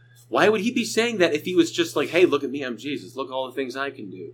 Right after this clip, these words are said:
He was expecting them to do it, and he was trying to bring them up to that place. Now, they weren't born again yet,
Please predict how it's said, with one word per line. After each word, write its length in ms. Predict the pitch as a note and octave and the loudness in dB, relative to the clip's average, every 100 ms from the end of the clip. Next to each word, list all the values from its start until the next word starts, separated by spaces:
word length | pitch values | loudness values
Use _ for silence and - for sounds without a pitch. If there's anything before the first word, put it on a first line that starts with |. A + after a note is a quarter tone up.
| _ _ _ | _ _ _
He 140 | F#3 | -2
was 140 | F#3+ E3+ | 2 2
expecting 680 | E3+ - F#3+ F#3+ E3+ D#3 | 0 -2 -4 0 0 0
them 220 | B2+ D#3+ D3 | 0 0 -2
to 140 | - | -6
do 200 | - E3 | 6 8
it, 40 | C3 | 8
and 80 | A#2 | 2
he 80 | A#2+ | -6
was 80 | - | -4
trying 200 | D#3+ D3+ | -2 -2
to 60 | |
bring 360 | A2 B2 D3+ C#3 | -4 -2 -2 0
them 220 | C3+ B2 | -2 0
up 180 | C3+ - | -2 -4
to 100 | B2+ | -6
that 220 | A2 G2+ | -6 -4
place. 220 | - B2+ A#2+ | -2 -2 -2
Now, 100 | B2 | 0
they 100 | D#3+ | 2
weren't 260 | F#3+ D#3+ | 2 -2
born 200 | C#3 A3+ G3 | 0 0 0
again 280 | A#2+ G#2+ | -2 -4
yet, 300 | F#2 G2 G#2 | -6 -8 -10